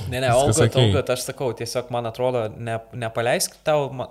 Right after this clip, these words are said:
Speaker 1: tau dar, man atrodo, reikia daryt, daryt, daryt, daryt. Ir, nu, aš tai matau daug labai gyvų pavyzdžių, kur ten, pavyzdžiui, man toksai,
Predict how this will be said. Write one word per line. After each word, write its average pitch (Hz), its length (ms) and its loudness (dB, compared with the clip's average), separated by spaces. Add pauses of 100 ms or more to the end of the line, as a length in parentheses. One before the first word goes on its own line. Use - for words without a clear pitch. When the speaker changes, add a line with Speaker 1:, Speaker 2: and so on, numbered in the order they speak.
(100)
Speaker 1:
tau 156 240 4
dar, 165 180 -2
man 127 160 -6
atrodo, 123 240 -6
reikia 123 260 -8
daryt, 117 300 -8
daryt, 123 260 -8
daryt, 120 240 -10
daryt. 127 380 -10 (520)
Ir, 117 160 -8 (680)
nu, 143 80 -2
aš 143 140 -4 (100)
tai 147 120 -6
matau 143 320 -6
daug 147 320 -6
labai 110 200 -8
gyvų 107 300 -12
pavyzdžių, 101 500 -14
kur 101 220 -12
ten, 104 180 -10
pavyzdžiui, 113 400 -4
man 107 140 -6
toksai, 117 480 -8